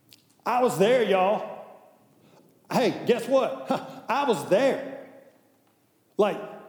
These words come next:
I saw it myself. What else do you need to know? I saw it.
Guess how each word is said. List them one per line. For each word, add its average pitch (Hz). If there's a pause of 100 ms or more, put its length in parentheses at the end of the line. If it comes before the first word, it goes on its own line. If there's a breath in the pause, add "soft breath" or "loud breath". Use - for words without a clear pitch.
(460)
I 247
saw 277
it 233
myself. 247 (340)
What 269
else 277
do 269
you 269
need 262
to 220
know? 262
I 214
saw 240 (180)
it. -